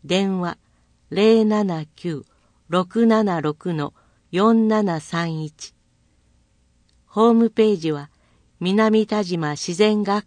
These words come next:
校で検索。明石海峡大橋海上ウォーク。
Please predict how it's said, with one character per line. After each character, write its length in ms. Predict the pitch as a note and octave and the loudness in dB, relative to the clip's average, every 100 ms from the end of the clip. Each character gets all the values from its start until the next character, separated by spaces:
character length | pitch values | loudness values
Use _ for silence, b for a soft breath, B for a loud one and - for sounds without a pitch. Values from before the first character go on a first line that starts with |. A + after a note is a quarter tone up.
| - | -6
校 240 | D#3 D3 | -4 -4
で 160 | C#3+ C#3+ | -6 -10
検 320 | - E3 D#3 | -8 -8 -8
索。 380 | - D#3 _ _ _ _ _ _ _ _ _ _ _ _ _ - - _ _ _ _ _ _ _ _ _ _ _ _ _ _ _ - | -10 -14 _ _ _ _ _ _ _ _ _ _ _ _ _ -20 -20 _ _ _ _ _ _ _ _ _ _ _ _ _ _ _ -6
明 300 | F3+ G#3 B3 | -6 -4 -6
石 160 | - | -6
海 280 | - A#3+ A#3 | -2 0 0
峡 480 | - A3+ A3 A3 G#3+ | 0 0 0 0 -2
大 60 | |
橋 140 | F#3 D#3+ D3+ - _ _ | -4 -10 -10 -16 _ _
海 300 | - G3+ A#3 | -4 0 0
上 380 | G#3 A3 G#3 G3 | 2 0 2 0
ウ 60 | F#3 | 0
ォ 180 | F3+ | -2
ー 40 | E3 | -4
ク。 200 | _ - | _ -20